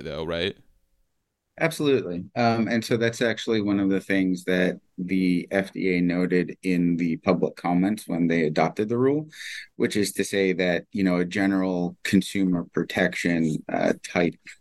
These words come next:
Speaker 2: rule would not be preempted under their, uh, final adopted rule. So, for example, like a, a, a state rule that spoke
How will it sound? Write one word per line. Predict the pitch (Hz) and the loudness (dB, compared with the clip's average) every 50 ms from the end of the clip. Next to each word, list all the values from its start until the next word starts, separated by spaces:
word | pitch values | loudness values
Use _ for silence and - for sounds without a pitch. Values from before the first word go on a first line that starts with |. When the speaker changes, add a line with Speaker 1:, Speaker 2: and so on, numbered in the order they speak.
| _ | _
Speaker 2:
rule | - 107 120 131 135 123 110 104 98 90 87 - _ _ _ _ _ _ _ _ | -8 -4 -2 0 2 2 2 0 -2 -2 -4 -8 _ _ _ _ _ _ _ _
would | - 110 117 127 123 117 107 | -6 0 2 2 2 2 2
not | 107 104 98 92 - - - | 2 2 2 0 -2 -2 2
be | 95 95 90 | 2 2 2
preempted | - - - - 90 87 87 87 85 78 - 87 85 80 | 2 -2 -2 0 2 2 2 2 0 0 2 2 2 2
under | 80 82 78 76 80 78 | 0 0 0 0 0 2
their, | 78 80 76 76 76 78 80 76 76 76 - _ _ _ _ _ _ _ _ _ _ _ - | 2 2 2 2 2 2 2 0 -2 -4 -8 _ _ _ _ _ _ _ _ _ _ _ -2
uh, | 76 73 - - - - - - _ - - - | 0 0 0 0 -2 -6 -12 -14 _ -12 -10 -6
final | - 110 101 92 90 87 85 | -2 -2 0 0 0 0 -2
adopted | 85 82 - 80 78 76 - 67 - - | -2 0 0 0 0 0 0 -2 0 0
rule. | 80 78 - - - - - - - - - - - - | 0 0 0 -2 -4 -8 -12 -16 -18 -18 -18 -18 -10 -6
So, | - 117 107 | -4 -4 -4
for | - - - 104 95 90 | -4 -2 0 2 2 2
example, | 90 87 - 95 92 92 90 87 90 87 87 | 0 -2 0 0 2 2 0 0 -2 -2 0
like | 85 85 82 80 - | 2 2 0 0 0
a, | 85 85 80 - - 92 92 85 82 78 - - - - | 0 0 0 0 2 2 2 2 0 -4 -10 -16 -6 0
a, | - | 2
a | 98 | 2
state | 92 - - - 120 113 104 - - | 2 0 0 0 2 2 2 0 -2
rule | 87 95 98 95 92 92 92 87 | -2 0 0 2 2 2 2 0
that | 90 87 87 85 - - | 0 0 0 -2 -2 -2
spoke | - - - - - 95 92 90 - | -2 -2 0 4 4 6 6 4 2